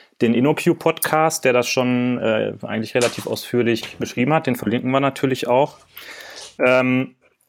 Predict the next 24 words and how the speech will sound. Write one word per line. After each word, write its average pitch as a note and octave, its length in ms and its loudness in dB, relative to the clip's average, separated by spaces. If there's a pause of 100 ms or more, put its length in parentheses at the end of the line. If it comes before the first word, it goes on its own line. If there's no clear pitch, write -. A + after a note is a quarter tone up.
(240)
dann B2+ 220 0
könnten E3+ 220 0
wir D3 100 4
mal C3+ 380 4
schauen, C#3 520 2
was - 480 -2
die A2 600 -2 (280)
Hörer B2+ 580 2 (920)
auf - 160 0
GitHub C#3 320 0
sich C#3+ 180 0
so B2+ 440 2 (140)
gewünscht B2+ 400 0
haben F3+ 340 0 (120)
an A#2+ 180 -4
Fragen, C3 500 0
was A#2+ 180 -4
wir, A2 120 -4
was, A2+ 240 -6 (240)
worüber A2+ 240 2
wir A2 60 2
da G#2+ 100 0
sprechen C3 380 -4
sollen. D3+ 300 -2